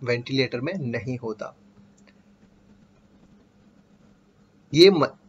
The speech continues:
anesthesia machine के part हैं, आप इस video को pause करके detail में देख सकते हैं।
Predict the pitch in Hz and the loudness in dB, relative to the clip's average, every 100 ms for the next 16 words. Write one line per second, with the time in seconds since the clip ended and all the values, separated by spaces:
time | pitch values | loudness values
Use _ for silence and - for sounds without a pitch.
0 | - 156 185 208 196 190 147 160 175 175 | 0 2 4 2 2 2 2 0 0 0
1 | 170 117 147 165 175 - - 120 - 139 | 2 4 4 2 -4 -6 -2 -2 -2 -8
2 | 123 123 139 156 151 - 123 165 - 135 | -4 0 2 2 -2 0 0 0 0 -2
3 | - 160 175 _ - - 131 127 156 202 | -2 -6 -6 _ -20 -16 -4 0 6 6
4 | 190 151 120 147 - 160 - 156 139 196 | 6 2 2 -2 0 -6 -2 -4 -4 -12